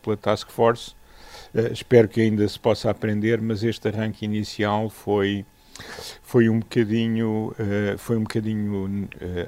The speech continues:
abaixo daquilo que eram as expectativas. Eh, e, e, por outro lado, não, não pode ser resolvido através daquilo que se chama, sem ofensa para os saloios, uma certa esperteza saloia de dizer:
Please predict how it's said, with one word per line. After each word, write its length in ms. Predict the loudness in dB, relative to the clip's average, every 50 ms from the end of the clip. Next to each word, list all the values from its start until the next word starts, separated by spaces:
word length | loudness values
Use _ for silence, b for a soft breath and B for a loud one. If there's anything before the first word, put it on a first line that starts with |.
| -6 -4
abaixo 480 | 0 2 2 2 2 0 -2 -6 -10
daquilo 420 | -10 -10 -12 -10 -4 -2 -2 -2 -2
que 200 | -2 0 2 2
eram 260 | 2 0 -2 -2 -4
as 100 | -4 -6
expectativas. 920 | -4 0 2 2 2 2 -2 -8 -6 -4 -4 -4 -2 -2 -4 -4 -6 -10 -18 B B B B B B B B B B B
Eh, 160 | 2 2 4 4
e, 280 | 2 0 0 0 -2
e, 40 | 0
por 160 | 2 6 8
outro 240 | 8 8 8 6 8
lado, 240 | 10 10 10 8 6
não, 320 | 2 2 2 2 2 2
não 200 | 2 2 0 0
pode 280 | 2 4 6 6 6 4
ser 140 | 2 0 0
resolvido 480 | 0 0 -4 -4 -4 -2 -2 0 0 0
através 500 | 0 0 0 -4 0 2 2 2 2 2
daquilo 520 | -2 -6 -6 -6 -6 -6 -6 -4 -6 -8
que 180 | -10 -10 -14 -12
se 100 | -12 -10
chama, 360 | -6 -2 -2 0 0 -2 -4
sem 280 | -6 -8 -10 -8 -6 -6
ofensa 440 | -6 -6 -4 -4 -4 -2 -2 -6
para 240 | -6 -4 -2 -2 -2
os 140 | -2 -2 -4
saloios, 500 | -6 -6 -4 -2 -2 -2 -2 -4 -6 -8
uma 180 | -8 -8 -8 -8
certa 360 | -6 -4 -2 -2 -2 -2 -6
esperteza 640 | -8 -8 -8 -10 -10 -8 -4 -2 -2 -2 0 -2 -4
saloia 500 | -4 -6 -4 0 2 2 4 4 2 0
de 80 | -2 -4
dizer: 460 | -6 -6 -6 -2 0 0 0 0